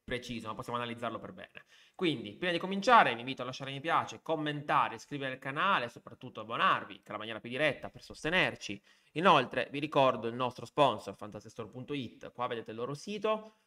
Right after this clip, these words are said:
molto fornito e sono molto, molto veloci a spedire, ventiquattro quarantotto ore.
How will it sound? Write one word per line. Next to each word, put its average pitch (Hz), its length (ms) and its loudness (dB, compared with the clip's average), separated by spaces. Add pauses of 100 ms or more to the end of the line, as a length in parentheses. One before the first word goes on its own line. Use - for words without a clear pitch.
molto 135 280 -4
fornito 180 460 -4
e 190 60 0
sono 127 200 -8
molto, 151 520 0
molto 131 380 -2
veloci 113 340 -4
a - 20 -14
spedire, 98 480 -10
ventiquattro 107 580 -6
quarantotto 120 520 -4
ore. 233 500 2